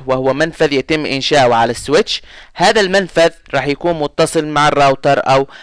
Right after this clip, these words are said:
آه، اللاير ثري سويتش، بحيث يكون المسؤول عن توجيه البيانات، سواء كانت هذه البيانات قادمة من الكوميونيتي فيلان أو الايزوليتد فيلان،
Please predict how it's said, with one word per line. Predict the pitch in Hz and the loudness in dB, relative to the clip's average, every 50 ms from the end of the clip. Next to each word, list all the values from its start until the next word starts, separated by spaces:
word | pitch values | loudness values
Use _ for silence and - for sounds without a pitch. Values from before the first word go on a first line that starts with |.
| - - _ - | -20 -20 _ -4
آه، | - 117 123 127 127 127 123 - - 123 | 0 2 4 4 4 4 2 0 0 -2
اللاير | 127 131 139 143 147 143 135 | -2 0 2 2 2 2 2
ثري | - - 143 147 135 | 0 -4 -6 -6 -6
سويتش، | - - 131 151 208 - - - - - | -4 -2 0 0 0 -2 -6 -14 -12 -12
بحيث | 135 139 139 175 185 175 156 | -10 -4 -2 0 0 0 0
يكون | 156 147 - 185 180 | -2 -2 -2 -2 -2
المسؤول | 165 160 151 156 151 - - - - 202 208 214 196 | 0 0 0 -2 -4 -4 -8 -8 -4 0 0 2 2
عن | 170 160 160 156 - | 2 2 0 0 0
توجيه | 165 156 151 151 - 180 185 170 | 0 0 -2 -2 -4 -2 -2 -2
البيانات، | 156 151 - 147 143 143 135 127 113 113 - - - - - - - | -2 0 0 2 2 2 2 0 -2 -4 -8 -12 -20 -20 -20 -20 -10
سواء | - - 156 165 185 180 151 113 120 113 - _ _ _ - | -2 0 2 4 4 4 4 2 0 -2 -6 _ _ _ -2
كانت | - 151 151 143 - | -2 0 0 0 0
هذه | 147 143 139 | 0 0 0
البيانات | 139 123 123 131 135 139 139 135 120 - | 0 -2 0 0 2 2 2 2 0 -2
قادمة | - - - 143 143 131 123 120 123 120 | -4 -2 0 2 2 2 0 -2 -4 -4
من | 120 123 120 110 _ - - - - - _ - | -4 -4 -6 -8 _ -18 -20 -20 -20 -14 _ -6
الكوميونيتي | 113 117 - - 127 120 123 131 160 190 208 202 - 208 208 202 | -6 -6 -6 -6 -6 -6 -4 -2 -2 -2 -4 -4 -4 -4 -4 -4
فيلان | - 202 202 196 202 196 190 190 185 - _ _ _ _ - 147 | -4 -4 -2 0 2 2 2 0 -2 -6 _ _ _ _ 0 2
أو | 151 156 156 - - - | 2 2 2 0 0 -2
الايزوليتد | 131 120 - 135 139 139 131 135 135 139 139 135 - 139 131 _ _ _ _ | 0 0 2 2 0 0 0 -2 0 0 0 0 0 -2 -4 _ _ _ _
فيلان، | - 185 175 151 120 104 | -4 -2 0 2 0 0